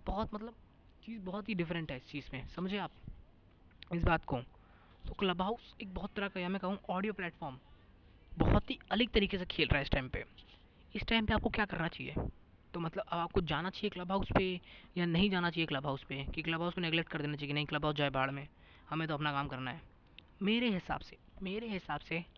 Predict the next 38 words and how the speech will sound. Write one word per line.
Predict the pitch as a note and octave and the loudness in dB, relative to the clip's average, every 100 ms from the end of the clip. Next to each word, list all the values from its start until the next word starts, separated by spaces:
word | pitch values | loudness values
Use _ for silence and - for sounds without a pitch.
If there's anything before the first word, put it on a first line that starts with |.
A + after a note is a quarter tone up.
| - - - - - | -20 -20 -20 -20 -12
आपको | G3 - A3+ | -12 -4 -2
इस | G3+ - | -2 0
टाइम | F3 | 0
पे | E3+ G#3+ G#3+ - - - - - | 2 0 0 -8 -16 -20 -12 -6
सब | A3 - | -2 4
पे | |
अपना, | G3+ G3 G3 - - | 4 6 0 -2 -2
हफ्ते | A3 - B3+ | -2 2 2
में | F#3 C3 - - - | 2 -2 -10 -12 -2
एक | A3 - | -2 -2
बार | F#3 F3 | -4 -2
आपको | E3+ - | -2 -4
क्लब | E3+ F3+ F3+ | -6 -4 -2
हाउस | F3 F#3 - - | 0 8 8 8
और | E3 | -6
Twitter | - F#3 G3 G3 | 2 2 2 2
Spaces | F3 D#3+ E3+ D#3+ - - - - - E3+ | 2 2 -2 -4 -6 -14 -16 -20 -8 -2
या | |
पॉडकास्ट | D#3+ F#3+ F#3+ - D#3+ D#3+ - - - | 2 6 4 6 4 4 0 -6 4
ज़रूर | G#3 G3+ | 4 4
करना | E3+ C#3 | 0 0
चाहिए | - E3 - - - - - | -6 -14 -18 -20 -20 -20 -6
मेरे | G3 F3+ | -4 -2
हिसाब | D#3 F#3 | -2 0
से। | - | -2
मतलब, | - - - - - | -4 -18 -20 -14 0
ये | G#3 G3+ - - - A#3 | 2 2 -6 -20 -6 -4
अगर | A3+ | -2
आप | B3 | -2
मिनिमम | G3+ G#3+ B3+ A#3+ | 0 2 0 0
से | A3+ | 0
मिनिमम | G3 F#3 | 2 0
कहूँ | F3+ D3+ C3+ | -2 -4 -4
मेरे | D#3 D3+ | -6 -6
हिसाब | - - | -6 -8
से, | |
तो | - - | -8 0
एक | G#3 G#3 | 2 2